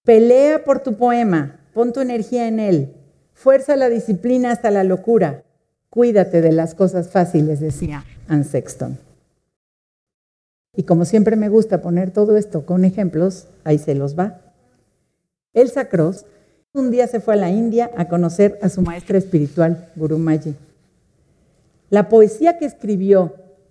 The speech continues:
como resultado de eso fue verdaderamente algo excepcional. Un estado de gracia. Ella recibió la gracia.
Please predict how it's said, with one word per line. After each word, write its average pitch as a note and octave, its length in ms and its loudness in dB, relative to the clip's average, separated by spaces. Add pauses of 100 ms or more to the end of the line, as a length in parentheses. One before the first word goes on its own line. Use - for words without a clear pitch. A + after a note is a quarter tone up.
(200)
como G3+ 260 2
resultado G#3 680 0
de F3+ 220 -2
eso F3 340 -12 (640)
fue A#3 500 2 (220)
verdaderamente G3+ 1080 0 (240)
algo G3+ 460 0 (480)
excepcional. D#3+ 680 0 (760)
Un B3+ 300 0
estado A#3+ 680 -2
de F3+ 200 2
gracia. G3 580 -4
Ella A3+ 260 0 (180)
recibió G#3 840 0 (120)
la D3+ 200 -4
gracia. C#3+ 500 -6